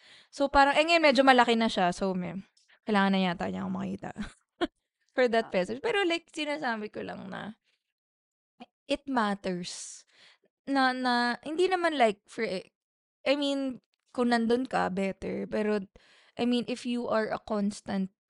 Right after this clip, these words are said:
Speaker 1: presence in
Speaker 2: Mm.
Speaker 1: their life, and they know na, "Ah, this person is around.
Speaker 2: Mm.
Speaker 1: I always hear or see this person." Parang I think, kahit ganun ka baby,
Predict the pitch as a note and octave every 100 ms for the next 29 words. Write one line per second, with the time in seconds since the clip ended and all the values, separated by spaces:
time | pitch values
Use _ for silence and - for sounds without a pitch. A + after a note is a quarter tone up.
0 | _ - F#3+ F#3+ - G3 F#3 F#3+ - G#3
1 | F#3+ F#3 F#3 F3+ E3 D#3+ G3+ D#4 _ _
2 | - _ A#3 A3+ A3+ A3 G#3+ G#3 G3+ -
3 | F4+ F#4+ C4 - - G3+ G3+ G3+ G3 G3+
4 | - D4+ C4 A#3+ A#3 A3+ A#3 G#3 G3 -
5 | - - G#3 G#3+ G#3+ - - G#3+ G3+ F#3
6 | F#3+ F#3+ G#3 F#3+ G#3 - - G#3+ G#3 F#3+
7 | A3 F4 F#4 - - G4+ F#4 - - -
8 | D4+ C#4+ C#4+ D4 C#4+ B3+ G#3 G#3+ G3+ F3
9 | F3 E3+ F#3+ A3+